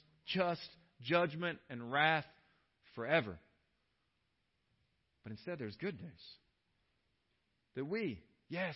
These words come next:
deserved to be cursed, but Christ himself was cursed for us. He took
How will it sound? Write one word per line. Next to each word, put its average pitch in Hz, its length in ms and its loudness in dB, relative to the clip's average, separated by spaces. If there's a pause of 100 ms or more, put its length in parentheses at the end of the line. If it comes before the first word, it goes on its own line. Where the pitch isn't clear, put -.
deserved 165 440 2
to 160 60 -4
be 143 100 -4
cursed, 202 580 0 (800)
but - 120 -20
Christ 175 460 -8
himself 160 560 -8
was 156 160 -10 (220)
cursed 180 340 -6 (300)
for 180 280 0
us. 127 200 -2 (1400)
He 196 240 -6
took 208 260 -2